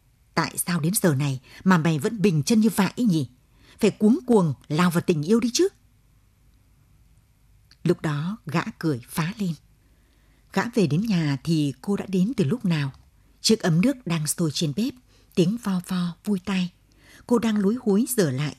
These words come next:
những ly tách cáu bẩn cả tuần nay. Má cô hồng lên ấm áp, mái tóc mượt và dài. Cuối thu, trời se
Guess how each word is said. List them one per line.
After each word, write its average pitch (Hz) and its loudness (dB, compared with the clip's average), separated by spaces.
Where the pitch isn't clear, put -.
những 156 0
ly 214 0
tách - -12
cáu 175 -4
bẩn 135 -4
cả 135 -4
tuần 143 -4
nay. 175 -6
Má 160 -2
cô 156 -2
hồng 135 -4
lên 156 -6
ấm 139 -4
áp, 269 -6
mái 156 -4
tóc - -12
mượt 156 0
và 156 -4
dài. 147 -6
Cuối 165 0
thu, 175 -4
trời 143 0
se 196 -6